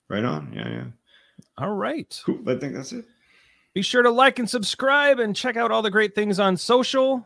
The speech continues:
Speaker 2: You don't want to miss any future videos. Leave us your comments and questions. Those comments and questions turn into videos. Once you like and subscribe, you'll know when we answer,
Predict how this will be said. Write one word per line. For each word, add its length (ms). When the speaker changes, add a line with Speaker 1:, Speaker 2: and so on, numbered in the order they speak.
Speaker 2:
You 120
don't 180
want 140
to 80
miss 500
any 160
future 300
videos. 380
Leave 160
us 120
your 60
comments 360
and 100
questions. 460
Those 220
comments 280
and 80
questions 420
turn 160
into 160
videos. 440
Once 200
you 40
like 200
and 80
subscribe, 440
you'll 120
know 160
when 100
we 160
answer, 460